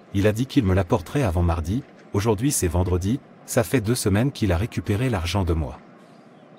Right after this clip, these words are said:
Si j'avais dit que je ne lui donnerais pas d'argent, j'aurais l'air d'être une personne méchante qui n'aime pas aider les autres.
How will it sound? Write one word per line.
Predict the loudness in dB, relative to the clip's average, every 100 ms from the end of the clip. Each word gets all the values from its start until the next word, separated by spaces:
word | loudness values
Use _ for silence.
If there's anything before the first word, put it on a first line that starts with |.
| -20 -10
Si | -2 2
j'avais | 4 2
dit | 2 0
que | 0
je | 0 2
ne | 0
lui | 0
donnerais | 2 2 2
pas | 0
d'argent, | 0 -2 -2 -2 -4 -12 -14
j'aurais | -4 0 2
l'air | 2 2
d'être | -2 -2 -2
une | 0
personne | -2 0 0 2
méchante | 0 0 -2 -2
qui | -2
n'aime | 0 0
pas | 0 -2
aider | 0 0
les | 0 0
autres. | -2 -4 -14